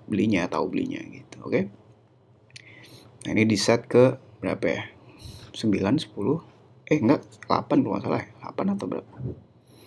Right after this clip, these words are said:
Jadi, di sini kayak gue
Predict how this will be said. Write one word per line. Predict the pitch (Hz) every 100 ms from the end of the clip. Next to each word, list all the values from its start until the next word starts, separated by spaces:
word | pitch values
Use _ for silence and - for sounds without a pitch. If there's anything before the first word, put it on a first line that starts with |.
| - - - -
Jadi, | - 107 131 - -
di | 110 107
sini | 101 98 123 156 160 - - - - - _ _ - _ _ _ _ _
kayak | 123 131
gue | 117